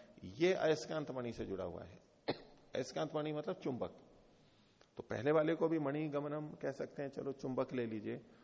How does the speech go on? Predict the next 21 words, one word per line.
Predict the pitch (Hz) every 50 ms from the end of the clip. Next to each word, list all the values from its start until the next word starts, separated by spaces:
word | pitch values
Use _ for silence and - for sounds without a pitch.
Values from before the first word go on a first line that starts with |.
| - -
तो | - 139
चुंबक | - - - 127 135 147 196 196 196
आदि | 175 131 135 131 123 135 143 139
के | - - 156 160
समय | 147 - 156 127 135 139 139 139
जो | 123 - 139 147
वहां | 147 147 139 127 123 120 127
पर | - - 135 123
गति | 110 117 117 - 147 135
होती | 117 117 104 - - 104 104
है, | 110
क्रिया | 107 - - 127 127 135 127
होती | 113 110 - - 117
है, | 113
वो | - - - 135 160 175
किसके | 175 190 180 - 175 160
कारण | 143 135 131 127 123
से | - 120
हो | 107 95
रही | 90 92 90
है? | 90 90 - -